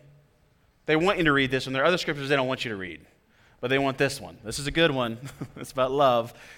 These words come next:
relationships. Now, Paul is writing to people in church. I don't know if you know this, but today you are people in church. Okay, you're here. It's actually happening. Love is patient.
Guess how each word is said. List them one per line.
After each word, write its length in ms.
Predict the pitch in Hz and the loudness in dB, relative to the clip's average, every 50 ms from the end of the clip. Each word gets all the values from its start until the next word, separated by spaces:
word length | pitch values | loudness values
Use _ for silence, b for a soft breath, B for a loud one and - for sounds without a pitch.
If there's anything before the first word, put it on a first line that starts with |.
| B B - | B B -10
relationships. 760 | 127 131 139 143 143 139 139 131 120 - - 123 113 - - B B B B | -4 2 4 4 4 4 0 -4 -8 -4 -4 -4 -4 -4 -8 B B B B
Now, 120 | 143 135 | 0 0
Paul 280 | 139 - 180 185 196 180 | 2 4 4 6 6 6
is 140 | 156 139 | 2 2
writing 680 | 151 165 170 175 175 170 156 147 139 135 135 123 - - - - - - - - - _ _ _ _ _ _ _ _ _ _ _ - | 4 6 8 8 8 6 4 2 0 0 -2 -6 -10 -14 -20 -20 -20 -20 -20 -20 -20 _ _ _ _ _ _ _ _ _ _ _ -8
to 160 | - 196 185 | -4 -4 -4
people 340 | - 190 175 156 160 151 139 | 0 -2 -2 -2 -2 -4 -4
in 80 | 127 | -4
church. 500 | 123 - 135 113 82 - - - - - - _ _ - - - _ _ _ - _ _ - _ _ _ _ _ _ _ _ _ _ _ _ - | -4 -4 -4 -4 -4 -4 -8 -8 -10 -10 -12 _ _ -20 -20 -20 _ _ _ -20 _ _ -20 _ _ _ _ _ _ _ _ _ _ _ _ -8
I 40 | 120 | -4
don't 120 | 135 139 | -2 0
know 60 | 143 | 0
if 100 | 143 139 | 0 0
you 60 | 151 151 | -2 0
know 180 | 160 170 165 | 2 2 2
this, 160 | 143 139 139 | 2 0 -2
but 140 | - 143 127 | -2 -8 -8
today 260 | 143 135 139 139 135 | -6 0 2 2 2
you 200 | 135 135 139 139 | 2 0 -2 0
are 100 | 135 127 | 0 0
people 340 | 131 - 143 135 139 135 123 | 0 -2 -10 -8 -6 -6 -6
in 140 | 92 120 120 | -6 -6 -8
church. 480 | 120 - 104 82 - - - - - - _ _ _ _ _ _ _ _ _ | -6 -6 -8 -8 -8 -8 -8 -8 -8 -10 _ _ _ _ _ _ _ _ _
Okay, 100 | - 117 | -10 -6
you're 180 | 123 131 123 | -4 -4 -4
here. 260 | 117 - 147 131 117 98 | -4 -4 -4 -4 -4 -4
It's 120 | 87 - | -2 0
actually 280 | 123 120 - 135 123 113 | 0 0 0 -2 -4 -2
happening. 460 | 123 117 110 - - 92 85 71 - _ b b b b b b b b b b b b | 0 -2 -2 -2 -6 -14 -16 -18 -18 _ b b b b b b b b b b b b
Love 260 | - 135 151 170 170 170 | 0 4 6 6 6 4
is 120 | 156 - | 0 -6
patient. 580 | - - 190 185 175 - - 113 82 - - | -6 -4 -2 -2 -2 -4 -6 -10 -12 -16 -20